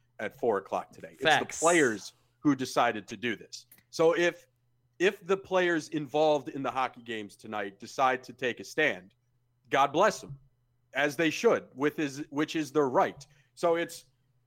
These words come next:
Speaker 1: I, I don't wanna say that it's not the league's responsibility to do X, Y, and Z. It's the player's responsibility to put the league in a position to make an uncomfortable decision if that is what the players want to do. So I, I,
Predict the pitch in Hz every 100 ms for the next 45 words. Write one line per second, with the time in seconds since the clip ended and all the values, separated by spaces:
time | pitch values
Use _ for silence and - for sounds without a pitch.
0 | - 170 165 180 196 190 190 175 - 170
1 | 160 156 - - 151 - 190 202 202 143
2 | 143 208 196 - 156 170 147 - 151 139
3 | 123 117 123 127 139 127 - 123 104 95
4 | 104 104 - _ _ _ _ _ _ 156
5 | 151 160 - 175 214 196 185 180 165 156
6 | 151 151 131 123 160 160 131 160 175 160
7 | - 127 131 127 123 110 104 _ _ 143
8 | 135 143 139 127 127 135 117 117 110 104
9 | 151 120 113 117 123 - 135 135 - _
10 | _ 127 117 131 131 117 - 147 151 143
11 | 127 - - _ _ - 110 127 123 -
12 | 107 92 95 _ _ _ _ _ - 147
13 | 156 170 160 185